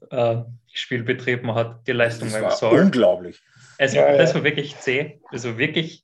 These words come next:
Speaker 1: zart manchmal zum Zuhören. Äh, die Leistungen waren im Soll und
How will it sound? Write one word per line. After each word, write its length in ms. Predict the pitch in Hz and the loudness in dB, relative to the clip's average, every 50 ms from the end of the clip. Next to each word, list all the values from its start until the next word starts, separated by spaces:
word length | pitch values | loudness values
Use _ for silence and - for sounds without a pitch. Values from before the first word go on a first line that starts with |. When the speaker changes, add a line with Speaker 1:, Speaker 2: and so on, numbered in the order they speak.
| _ _ | _ _
Speaker 1:
zart 300 | - 131 120 131 131 156 | -2 0 0 0 0 -2
manchmal 260 | 143 135 - - - | -6 -6 -6 -8 -8
zum 140 | - 135 123 | -8 -10 -10
Zuhören. 320 | 123 - 139 143 143 143 - - - - - - - - - | -8 -6 -6 -6 -6 -10 -16 -20 -20 -20 -20 -20 -20 -8 0
Äh, 240 | 131 120 117 117 113 117 - - - _ _ _ _ _ | 4 6 6 6 4 0 -6 -12 -18 _ _ _ _ _
die 40 | 135 | 2
Leistungen 400 | 123 - 143 - - 180 160 139 | 2 4 2 2 0 -2 -4 -2
waren 140 | 123 120 117 | -2 -4 -4
im 120 | 117 113 | -6 -6
Soll 460 | 113 - 120 117 131 156 156 - - _ _ _ _ _ _ - _ | -6 -4 -2 -2 0 -2 -4 -6 -12 _ _ _ _ _ _ -20 _
und 440 | 151 123 117 117 117 117 - - | -6 -4 -2 -2 -4 -6 -8 -12